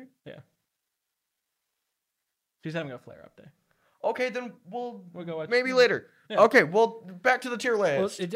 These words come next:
Speaker 3: uh, it's Miss Kobayashi's Dragon Maid getting season two.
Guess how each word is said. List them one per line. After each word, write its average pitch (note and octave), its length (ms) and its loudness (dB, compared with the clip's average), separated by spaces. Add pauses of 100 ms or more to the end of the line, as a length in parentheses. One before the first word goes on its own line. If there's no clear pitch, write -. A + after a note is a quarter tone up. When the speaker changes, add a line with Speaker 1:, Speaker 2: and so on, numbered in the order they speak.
Speaker 3:
uh, G#3+ 240 2
it's - 240 -12
Miss A#3 200 0
Kobayashi's B3 460 4
Dragon B3 260 0
Maid A3+ 180 -6
getting A#3 200 -4
season A#3 400 -6
two. A#3+ 480 -2